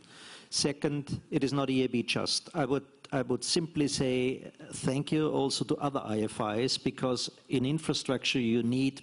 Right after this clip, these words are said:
partners. This is K F W, this is E B R D, this is ev-, everybody is, is, is really there, and we are absolutely happy to intensify the cooperation with the I F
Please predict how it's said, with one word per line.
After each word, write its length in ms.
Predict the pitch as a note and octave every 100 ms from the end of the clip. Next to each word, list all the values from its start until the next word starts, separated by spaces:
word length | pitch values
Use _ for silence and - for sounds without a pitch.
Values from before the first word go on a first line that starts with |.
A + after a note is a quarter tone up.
| -
partners. 640 | - B2 A#2+ A2+ F#2 - - - - -
This 200 | C3 D3+
is 100 | -
K 180 | D3+
F 140 | C3 -
W, 320 | B2 A#2+ B2+
this 200 | D#3 E3
is 140 | D#3
E 120 | D#3 B2
B 200 | C3+ B2
R 80 |
D, 160 | A#2+ B2+
this 180 | C#3 E3+
is 140 | -
ev-, 360 | C3+ B2+ C#3+ -
everybody 540 | E3+ D#3+ D3+ C3 C3 B2+
is, 160 | -
is, 240 | - B2+ C#3+
is 200 | C#3 -
really 280 | C3 B2
there, 260 | A#2 B2+ B2
and 140 | A#2+
we 80 | C3+
are 100 | C3 -
absolutely 500 | D3+ C#3+ C#3+ C3+ C3
happy 240 | B2 B2 -
to 160 | C3+
intensify 720 | - C#3+ - C3 A#2 C3 C3 A#2
the 100 | G#2+
cooperation 720 | A#2 A2 A#2 G#2+ - G2+ - - - - -
with 180 | A#2 -
the 100 | -
I 140 | G2+
F 180 | G#2